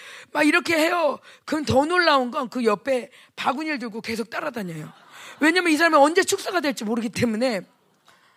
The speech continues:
그러니까 이 찬양 가운데 축사가 일어나는 거예요. 그러니까 이렇게 바구니를 들고 다니면서 그 사람을 계속 쫓아다니면서, 나는 또 그 사람을 보면서 또 안쓰러운 거지. "저 사람은 언제나 은혜 받나." 근데 어쨌건 이 축사가, 축사가 될 거를 준비해서 진짜 축사도 잘, 잘 되고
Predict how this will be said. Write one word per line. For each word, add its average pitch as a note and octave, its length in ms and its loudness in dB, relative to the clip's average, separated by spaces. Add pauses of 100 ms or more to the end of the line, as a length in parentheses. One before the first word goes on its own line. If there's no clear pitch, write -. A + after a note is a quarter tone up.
(320)
그러니까 D#4 220 -2
이 D#4+ 160 0
찬양 B4 460 -4
가운데 F4 300 -6
축사가 - 380 -10
일어나는 G#3+ 420 -4
거예요. C#3 360 -20 (400)
그러니까 E4 340 -4
이렇게 C#4 280 -4
바구니를 D4+ 420 -6
들고 D#4 220 -14
다니면서 D4+ 280 -8
그 C#4 120 -10
사람을 C#4+ 180 -4
계속 - 320 -10
쫓아다니면서, B3 600 -10 (320)
나는 D#4 280 0
또 D#4+ 120 -6
그 D4+ 140 -2
사람을 E4 320 -2
보면서 C4 280 -2
또 - 100 -8
안쓰러운 C4+ 540 -2
거지. F#3+ 240 -8
"저 B3 140 -2
사람은 B3+ 280 -2
언제나 A3 460 0
은혜 G#3+ 200 -2
받나." F3 420 -10 (360)
근데 E4+ 220 -2
어쨌건 F#4 540 2 (540)
이 D#4+ 280 2
축사가, E4+ 1200 2
축사가 E4+ 420 -2
될 C4 180 4
거를 D4 220 -2
준비해서 A#3 420 -4
진짜 G#3 240 -12
축사도 A#3 280 -10
잘, F3+ 240 -10
잘 - 220 -6
되고 D3 280 -12